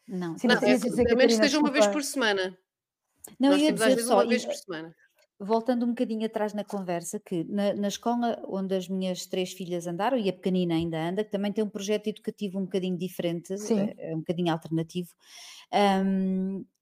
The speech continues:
Speaker 1: havia um, uma das regras que tinha, eles tinham três, não era, eles nem chamavam regras, era valores, eh, pelos quais nos orientamos. E um deles era, o adulto não interfere nas discussões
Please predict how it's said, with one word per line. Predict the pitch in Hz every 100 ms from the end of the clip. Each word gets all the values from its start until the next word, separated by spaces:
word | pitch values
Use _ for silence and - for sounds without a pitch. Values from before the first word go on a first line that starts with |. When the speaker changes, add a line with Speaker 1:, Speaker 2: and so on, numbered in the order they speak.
| _ _ _ _ _ _
Speaker 1:
havia | 226 208 269
um, | 262 247
uma | 269 302 294
das | 254 254
regras | 214 190 185 220 - -
que | -
tinha, | 214 190 202 175
eles | 220 208
tinham | - 247 233
três, | 262 285 277
não | 247
era, | 262 262
eles | 233 233
nem | 247
chamavam | 233 226 220 220
regras, | 170 147 160
era | 185 196
valores, | 214 226 262 285 269 - -
eh, | 226
pelos | - 233 233
quais | - 254 240
nos | 226
orientamos. | 226 208 170 156 143 -
E | 247 320
um | 285
deles | 226 233 185
era, | 135 143 - _ _ _ _ _ _ _ _ _
o | 330 370
adulto | 240 269 294 294
não | 247 262
interfere | 262 254 240 - 214 226 240 - 330
nas | 208 214 214 214 202 -
discussões | - - - 220 220 240 277 - -